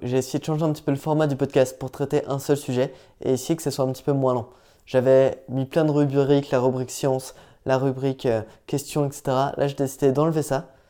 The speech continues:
pour avoir quelque chose vraiment focalisé sur un sujet. Mais j'aimerais bien que tu me dises ce que t'en penses. Si ça te plaît ce format, euh, là, je vais quand même assez deep, assez loin sur le sujet, en essayant d'approfondir, en essayant de t'apporter des clés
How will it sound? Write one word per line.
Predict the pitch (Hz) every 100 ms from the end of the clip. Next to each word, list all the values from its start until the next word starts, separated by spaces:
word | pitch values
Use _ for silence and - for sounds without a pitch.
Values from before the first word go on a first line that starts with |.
| _ _ _
pour | - 156
avoir | 143 139
quelque | 135 135
chose | - 160 151
vraiment | 127 131 143
focalisé | 143 139 127 147
sur | - 139 -
un |
sujet. | 131 139 127 156 - _ -
Mais |
j'aimerais | 127 127 131
bien | 185
que | 190
tu | 147
me |
dises | 143
ce | 143
que | 143
t'en | 131
penses. | 120 117 - - - _
Si | -
ça | -
te | -
plaît | - 147
ce | 143
format, | 139 139 131 139 - _ _ -
euh, | 120
là, | 120 147
je | 143
vais | 135
quand | 151
même | 147
assez | 135 - 139 135 131 -
deep, | 127 139 175 -
assez | 123 -
loin | 127 143 175
sur | -
le | 147
sujet, | - 135 139 143 - -
en | 127
essayant | 120 139
d'approfondir, | 131 143 156 - 143 139 147
en | 131
essayant | 123 -
de | 131
t'apporter | 131 131 113 -
des | 123
clés | - 139